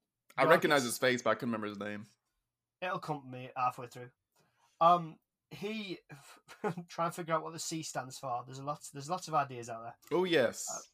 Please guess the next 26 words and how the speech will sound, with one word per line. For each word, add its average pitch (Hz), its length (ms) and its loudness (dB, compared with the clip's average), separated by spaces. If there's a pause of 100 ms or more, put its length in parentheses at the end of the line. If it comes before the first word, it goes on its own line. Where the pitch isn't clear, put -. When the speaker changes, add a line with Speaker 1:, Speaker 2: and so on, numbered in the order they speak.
Speaker 2:
yeah. 123 300 -8 (500)
And 156 380 4
basically, 175 280 -4
they're 151 60 -14
trying 196 240 2
to 160 80 -12
scrap - 360 -2
us. 143 260 -10 (180)
Bond 196 340 4
has 175 140 -10
gone 170 180 0
off 170 200 0
on 156 140 -4
this 147 240 -10
little 180 160 -4
escapade 156 460 -8
to 156 80 -12
Mexico. 139 540 -10
That's 135 180 -10
the 135 80 -16
beginning 127 320 -14
bit. 127 140 -14 (400)
Speaker 1:
His 120 100 -8
long 120 220 2
Speaker 2:
Uh, 110 80 2
Speaker 1:
holiday. 110 360 -2